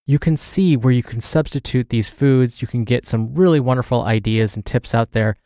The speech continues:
to really make some flavorful dishes. And when you do eat like this, when you incorporate variety, those nutrients that you're getting from each of those foods mesh so nicely in your body, and it does seem to promote overall health and wellness.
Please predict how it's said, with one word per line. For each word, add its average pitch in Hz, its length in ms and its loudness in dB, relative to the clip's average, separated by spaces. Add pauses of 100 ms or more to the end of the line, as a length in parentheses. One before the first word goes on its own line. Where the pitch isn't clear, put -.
(220)
to 139 100 -2
really 160 320 2
make 131 220 0
some 113 160 -2
flavorful 117 500 0
dishes. 101 480 -2 (500)
And 131 140 2
when 139 100 0
you 135 120 0
do 208 280 4
eat 151 220 -4
like 117 240 0
this, 104 240 -8
when 120 140 0
you 127 160 -4
incorporate 147 720 0
variety, 113 720 0 (440)
those 135 220 4
nutrients 147 540 0
that - 160 -4
you're 127 80 0
getting 123 280 0
from 123 200 -6
each 147 200 -6
of 139 60 2
those 123 220 2
foods 120 500 0 (220)
mesh 127 240 -2
so 147 340 2
nicely 131 480 0
in 117 60 0
your 110 100 0
body, 110 400 0 (340)
and 120 120 2
it 120 140 -4
does 151 360 2
seem 135 320 0
to 131 100 -4
promote 117 480 0 (280)
overall 113 380 0
health 104 280 -4
and 104 120 -6
wellness. 101 440 -8